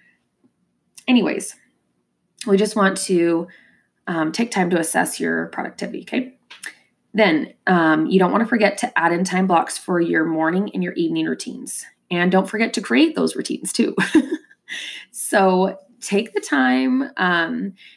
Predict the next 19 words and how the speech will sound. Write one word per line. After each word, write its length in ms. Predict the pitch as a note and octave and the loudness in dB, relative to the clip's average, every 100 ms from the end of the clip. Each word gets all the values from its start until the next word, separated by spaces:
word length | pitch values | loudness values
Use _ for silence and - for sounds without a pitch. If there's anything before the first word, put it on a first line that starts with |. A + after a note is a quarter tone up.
| _ | _
you 100 | F3 | -2
know, 80 | F3 | 0
in 80 | |
your 120 | F3 F3+ | 0 2
morning 300 | A#3 C4 C4 | 4 4 2
or 100 | B3 | 0
evenings 520 | A#3 G#3+ A3 A3 G3 | -2 -2 -4 -4 -4
or 80 | D#3+ | -4
Sundays 420 | - A3+ A3 G3 | -2 -2 0 -2
or 60 | |
whatever 320 | F3 F#3+ A#3+ B3 | 0 0 0 -2
time 440 | - G#3 G3+ G3+ | 0 0 2 0
that 120 | G3 | 2
you 80 | G3 | 2
have 160 | F3+ F3+ | 2 0
to 60 | F#3 | -2
kind 180 | F#3 | -2
of 80 | F#3 | -2
prep, 440 | - - G3+ F#3+ | -4 0 0 0